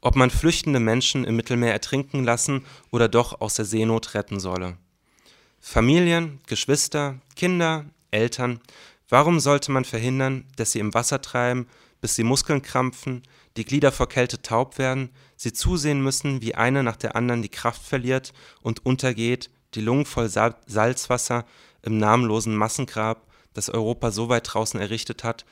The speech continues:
dass man sich einbilden kann, es passiere vielleicht gar nicht. Warum soll man sie retten?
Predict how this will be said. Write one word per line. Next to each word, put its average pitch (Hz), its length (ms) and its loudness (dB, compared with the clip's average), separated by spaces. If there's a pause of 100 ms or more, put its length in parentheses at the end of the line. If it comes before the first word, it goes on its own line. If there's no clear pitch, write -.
(240)
dass - 160 -6
man 110 100 0
sich 101 200 -4
einbilden 110 400 2
kann, 107 220 -4
es - 160 -6
passiere 101 420 -6
vielleicht 92 320 -8
gar 95 200 -8
nicht. - 300 -14 (160)
Warum 113 220 0
soll 110 140 0
man 107 160 -2
sie 101 100 -6
retten? 95 380 -8